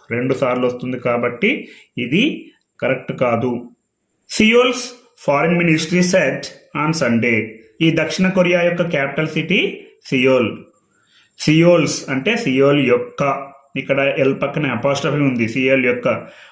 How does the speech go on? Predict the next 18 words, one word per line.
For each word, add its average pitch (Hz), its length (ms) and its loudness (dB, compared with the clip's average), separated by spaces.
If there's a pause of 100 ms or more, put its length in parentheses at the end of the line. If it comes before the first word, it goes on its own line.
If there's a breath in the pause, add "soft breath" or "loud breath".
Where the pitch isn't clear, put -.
(280 loud breath)
ఫారిన్ 202 380 2
మినిస్ట్రీ 180 760 2
అంటే 185 580 0 (220 loud breath)
విదేశాంగ 165 800 2 (380 loud breath)
మంత్రిత్వ 156 560 0
శాఖ. 143 380 0 (1500)
చూడండి, 147 240 2
ఇక్కడ 143 500 -2 (440 loud breath)
పదం 151 320 2
పూర్తి 143 300 2
కాలేదు 160 360 2
కాబట్టి 165 580 -2
అపాస్ట్రఫీ 156 560 0
ఇవ్వడం 147 580 0
జరిగింది. 135 600 0
మనం 156 340 -2
ఏదైనా 147 340 0
రాసేటప్పుడు 160 880 0